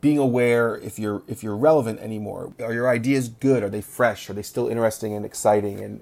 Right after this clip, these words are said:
and hopefully they are, but I would hate to be the person who thinks they're making this really great, wild, exciting new thing, and a lot of people are like, "Nah, that just looks so dated and not interesting or exciting to us." So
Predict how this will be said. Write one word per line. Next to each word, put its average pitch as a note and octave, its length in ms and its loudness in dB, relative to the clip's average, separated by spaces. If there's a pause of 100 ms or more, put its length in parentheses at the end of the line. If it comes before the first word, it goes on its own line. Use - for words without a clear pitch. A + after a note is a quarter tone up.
and A2 260 -10
hopefully F3+ 420 -2
they C#3 140 0
are, A2+ 340 -4 (260)
but B2 80 4
I C3 80 8
would C3 120 4
hate D#3+ 180 2
to C#3+ 60 -6
be C#3+ 80 0
the C3+ 80 2
person B2+ 340 -2
who A#2 100 -4
thinks B2 340 -4
they're A2 140 -2
making A2+ 320 -2
this G#2+ 160 -6
really G#2+ 320 -4 (560)
great, A#2+ 320 0
wild, A2 420 0
exciting G#2+ 480 -4
new G#2 100 -4
thing, G#2+ 300 -6
and G2+ 80 -8
a G2+ 40 -8
lot G#2 140 -4
of G#2 80 -10
people G#2 140 -8
are G2 40 -10
like, F#2 100 -16
"Nah, D#3+ 280 -8
that C3+ 140 -2
just B2+ 220 -14
looks A2 200 -14
so G#2 140 -14
dated A2 440 -16
and A2+ 240 -20
not A2+ 200 -16
interesting A2 480 -16
or G2 60 -14
exciting - 420 -10
to G#2 180 -10
us." A2+ 160 -10
So A2 360 -6